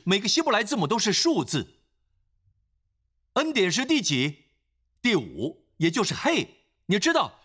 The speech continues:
神拿走了 Yud，神给了我们嘿，Yud 是第十，律法的数字。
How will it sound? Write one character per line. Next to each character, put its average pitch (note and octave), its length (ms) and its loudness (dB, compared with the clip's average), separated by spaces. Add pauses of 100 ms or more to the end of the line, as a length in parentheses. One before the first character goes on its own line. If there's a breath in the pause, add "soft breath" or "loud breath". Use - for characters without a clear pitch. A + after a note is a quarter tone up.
神 G#3 400 -2
拿 E3+ 240 0
走 E3 200 -4
了 B2+ 180 -2
Yud， D4 480 0 (600)
神 B3+ 340 -2
给 F3 140 0
了 G#3 80 0
我 G3+ 100 0
们 A2+ 140 -6
嘿， - 460 -4 (580)
Yud C4 300 2 (100)
是 - 240 0
第 D#4 180 2
十， - 680 -2 (1000)
律 D#4 220 4
法 F#2 200 -4
的 D3+ 120 -2
数 B3+ 240 0
字。 - 320 -8